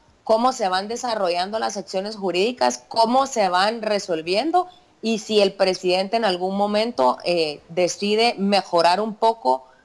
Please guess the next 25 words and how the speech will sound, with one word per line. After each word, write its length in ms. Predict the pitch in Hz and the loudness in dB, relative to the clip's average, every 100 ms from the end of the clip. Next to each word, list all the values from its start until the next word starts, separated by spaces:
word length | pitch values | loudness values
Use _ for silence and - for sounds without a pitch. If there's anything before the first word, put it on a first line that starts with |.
| _ - | _ -14
su 320 | - 220 190 | -2 2 2
estrategia 580 | 180 180 165 196 208 226 | 0 -4 -2 -2 2 0
de 140 | 226 | 0
comunicación 720 | 220 202 190 175 160 202 220 | -4 -4 -4 -2 -2 -2 -2
para 220 | 262 233 | 0 0
aclarar 500 | 220 196 165 165 175 | 0 0 0 0 0
todas 200 | - 220 | 2 2
las 220 | 220 170 170 | 2 -2 -4
dudas 320 | 208 233 - | -4 -4 -4
que 120 | 175 | -6
hay 300 | 170 247 370 - _ _ | -2 -2 -4 -8 _ _
y 140 | 190 | -4
ver 180 | 185 202 | 0 0
si 160 | 214 226 | 0 0
la 140 | 214 | 0
balanza 420 | 185 175 180 208 | 0 0 -4 -6
se 140 | 214 180 | -6 -6
inclina 480 | 160 185 208 220 190 | -4 -4 -2 0 0
o 40 | |
no 220 | 190 214 | 2 2
para 240 | 220 196 160 | 2 4 4
o-, 240 | 175 196 | 2 -2
para 340 | - 175 160 - | -2 0 0 0
qué 100 | 170 | 0
lado. 320 | 175 160 | 2 0